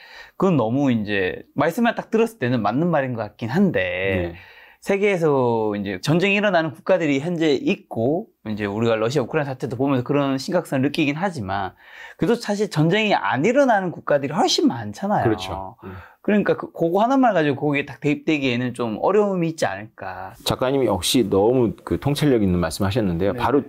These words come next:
Speaker 2: 제 포인트가 바로 그겁니다. 비트코인을 사라고 제가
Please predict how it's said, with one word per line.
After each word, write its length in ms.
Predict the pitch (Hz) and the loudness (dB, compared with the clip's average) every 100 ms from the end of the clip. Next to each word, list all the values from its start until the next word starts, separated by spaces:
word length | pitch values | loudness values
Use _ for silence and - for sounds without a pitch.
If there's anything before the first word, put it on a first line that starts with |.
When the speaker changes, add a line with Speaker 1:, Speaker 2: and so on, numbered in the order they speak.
| - | -6
Speaker 2:
제 320 | - 110 110 - | -4 2 2 0
포인트가 460 | - 196 196 123 | -2 -2 -2 -2
바로 200 | 98 87 | -2 -4
그겁니다. 540 | - 95 80 80 - - | -6 -8 -6 -8 -12 -10
비트코인을 1120 | - 117 156 196 - 190 160 151 143 143 131 - | -2 -2 0 -2 2 4 6 6 4 2 2 0
사라고 360 | - 180 170 | -2 -2 0
제가 460 | 135 101 101 92 67 | 0 2 4 2 0